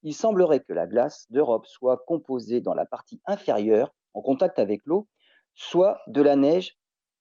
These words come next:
très pure. Cette neige se forme lorsque l'eau atteint une très basse température,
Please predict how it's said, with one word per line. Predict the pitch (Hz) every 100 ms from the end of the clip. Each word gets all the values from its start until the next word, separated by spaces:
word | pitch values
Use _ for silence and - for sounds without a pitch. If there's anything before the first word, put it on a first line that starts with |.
| -
très | 165
pure. | - 151 131 101 - - _
Cette | 180 170
neige | 185 247 -
se | 170
forme | 147 - 196 208 - _ _
lorsque | - 147 - 170
l'eau | 160 220 247
atteint | 165 - 208 233
une | - 139
très | - 160
basse | 135 170 202 -
température, | 151 139 117 117 - 101